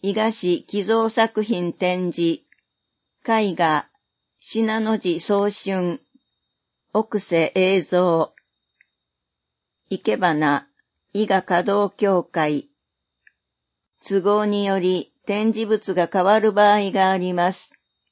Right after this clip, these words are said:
観覧時間は市役所の会長時間に準じます。市民ミニギャラリー展示作品募集中。それぞれの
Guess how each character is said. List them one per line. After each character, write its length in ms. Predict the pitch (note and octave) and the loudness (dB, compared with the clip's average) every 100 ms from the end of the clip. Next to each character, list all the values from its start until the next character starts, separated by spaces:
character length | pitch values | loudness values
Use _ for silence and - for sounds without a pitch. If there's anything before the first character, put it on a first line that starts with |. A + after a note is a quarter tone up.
| _ _ _ _ _ - | _ _ _ _ _ -6
観 320 | G#3 G#3 A3 | -2 0 2
覧 260 | G#3+ G#3+ G#3 | 2 2 2
時 160 | G#3+ | -2
間 340 | - G#3 F3 F3 | -2 -2 0 0
は 300 | D#3 D#3 - | 2 2 -2
市 200 | - A3 | -4 0
役 260 | A#3 A3+ | 0 0
所 160 | A3+ A3 | -2 -2
の 160 | F#3+ F3 | -2 -2
会 320 | G3+ G3+ G#3+ | 0 0 0
長 280 | - G#3+ G#3+ | 0 0 0
時 140 | G#3 | -2
間 320 | - G#3+ G3 | 0 0 0
に 220 | F3+ D#3+ | -2 -4
準 280 | - F3+ F3 | 0 0 0
じ 160 | E3 E3+ | -2 -2
ま 220 | D#3+ E3 | -2 -2
す。 340 | - - - _ _ _ _ _ _ _ _ _ _ - | -6 -16 -20 _ _ _ _ _ _ _ _ _ _ -14
市 240 | - A#3 | -4 -2
民 400 | A3 G#3+ F#3 F3 | 0 0 0 0
ミ 140 | F#3+ | 0
ニ 160 | G#3 A3 | 0 0
ギ 80 | A3 | 0
ャ 80 | G#3+ | 0
ラ 180 | G3 | 0
リ 380 | F3 E3+ D#3 - | 0 0 0 -2
ー 140 | _ - | _ -4
展 240 | A3 A3+ | 0 2
示 180 | A3+ A3+ | 0 -2
作 300 | A3+ A#3 A3+ | -2 -2 -2
品 320 | A3 F#3 F3 | 0 -2 -2
募 140 | E3 F3+ | 0 -2
集 340 | - F#3+ F#3 | 0 0 0
中。 500 | - F3 F3 E3 D#3+ - _ _ _ _ _ _ _ _ _ _ _ _ | -2 -2 0 2 -2 -6 _ _ _ _ _ _ _ _ _ _ _ _
そ 180 | - G3+ | -6 -4
れ 160 | G#3 | -2
ぞ 140 | A3 G#3 | -2 -2
れ 160 | G#3 | -2
の 300 | F3+ E3 - | 0 0 -2